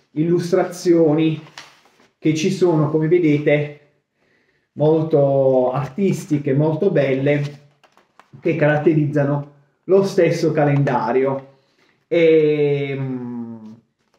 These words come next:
è davvero, davvero averlo è bellissimo, perché è uno dei più bei calendari che ci sono in circolazione. E, mm,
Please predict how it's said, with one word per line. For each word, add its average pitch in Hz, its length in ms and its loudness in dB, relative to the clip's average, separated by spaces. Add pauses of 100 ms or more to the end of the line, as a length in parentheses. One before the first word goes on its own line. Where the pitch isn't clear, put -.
(220)
è 165 140 -4
davvero, 156 500 4
davvero 139 1040 0
averlo 139 500 0
è 123 80 -2
bellissimo, 135 800 -2
perché - 240 -6
è 131 40 2
uno 131 100 -4
dei 127 100 0
più 147 140 -6
bei 156 160 0
calendari 139 560 0
che 127 120 -6
ci - 140 -10
sono 131 340 -4
in 120 60 -6
circolazione. 156 1120 -2 (540)
E, 160 580 2
mm, 143 380 -4